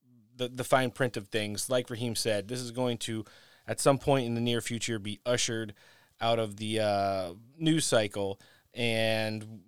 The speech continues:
when you get there, it's, it's kind of, what are you left with? You're left with the actual disaster, um, of what's going on right now. So, and that's with the Republican leadership. The, there was a reason why Joe Biden,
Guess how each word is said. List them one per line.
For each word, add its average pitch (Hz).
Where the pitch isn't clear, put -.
when 135
you 123
get 135
there, 117
it's, -
it's 127
kind 120
of, 113
what 131
are 131
you 127
left 120
with? 87
You're 110
left 120
with 117
the 110
actual 107
disaster, 101
um, 107
of 110
what's 110
going 110
on 110
right 113
now. 123
So, 107
and 107
that's 113
with 110
the 113
Republican 110
leadership. 110
The, 92
there 104
was 104
a 98
reason 110
why 101
Joe 101
Biden, 98